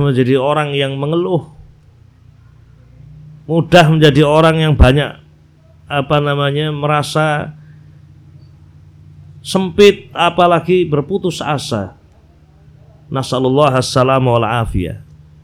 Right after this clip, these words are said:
Karena sesungguhnya nikmat Allah yang Allah berikan kepada kita dalam bab ini,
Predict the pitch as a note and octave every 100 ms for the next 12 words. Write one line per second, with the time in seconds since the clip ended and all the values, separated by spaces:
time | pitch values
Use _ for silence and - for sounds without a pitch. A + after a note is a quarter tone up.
0 | - - - - - - - - D#3 G#3
1 | G3+ - F3+ D3+ C#3 C3+ F3+ A3+ F#3 A#2
2 | E3+ E3+ E3 D#3 D3+ F#3+ F3 F3 D3+ D#3+
3 | E3 D#3 C#3 B2+ B2+ C#3 C3+ C3+ B2 A#2+
4 | F3+ F#3 D3 A#2+ A#2+ - C3 A2 C3 E3
5 | C#3+ A#2+ B2 - - C3+ A2 G2+ C#3 C3+
6 | G2